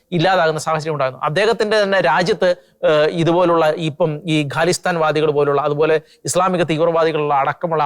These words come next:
ആളുകളെ ഇത്, ഇതുപോലെ ഹാർബർ ചെയ്യുന്ന സാഹചര്യം ഉണ്ടാകുന്നു, നർച്ചർ ചെയ്യുന്ന സാഹചര്യം ഉണ്ടാകുന്നു. അവിടെ വെച്ച് അങ്ങനെ അവർക്കൊരു സേഫ് ഹെവൻ ആയിട്ട് ഇയാളുടെ രാജ്യം മാറുന്ന സാഹചര്യം ഉണ്ടാകുന്നു. അങ്ങനെയെല്ലാം ഒരുപാട് സാഹചര്യങ്ങളിലൂടെ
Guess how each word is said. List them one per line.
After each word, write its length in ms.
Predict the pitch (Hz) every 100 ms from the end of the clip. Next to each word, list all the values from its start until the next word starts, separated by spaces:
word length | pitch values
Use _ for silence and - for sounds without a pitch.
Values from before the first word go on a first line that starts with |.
| 139
ആളുകളെ 320 | 143 143 147 - 135 - 151 165
ഇത്, 140 | 147 151 156 160
ഇതുപോലെ 340 | 143 151 147 143
ഹാർബർ 320 | 113 151 165 175
ചെയ്യുന്ന 380 | 156 147 143 - 175 156
സാഹചര്യം 340 | 143 160 151 147
ഉണ്ടാകുന്നു, 240 | 139 143 143
നർച്ചർ 300 | 143 135 - 180
ചെയ്യുന്ന 200 | 147 143 135
സാഹചര്യം 340 | 139 147 147 143
ഉണ്ടാകുന്നു. 260 | 135 147 - _ -
അവിടെ 180 | 196 226
വെച്ച് 160 | 208 214
അങ്ങനെ 340 | 208 208 220
അവർക്കൊരു 500 | 208 202 247 - 262 -
സേഫ് 220 | 190 220 233
ഹെവൻ 180 | 233 214
ആയിട്ട് 240 | 185 180 165 - _
ഇയാളുടെ 320 | 180 185 185 165
രാജ്യം 260 | 170 175 175
മാറുന്ന 220 | 160 170
സാഹചര്യം 340 | 156 160 165 160
ഉണ്ടാകുന്നു. 240 | 170 170
അങ്ങനെയെല്ലാം 460 | 226 302 311 262 277 233
ഒരുപാട് 460 | 214 254 262 262
സാഹചര്യങ്ങളിലൂടെ 840 | - 190 202 220 214 214 202 185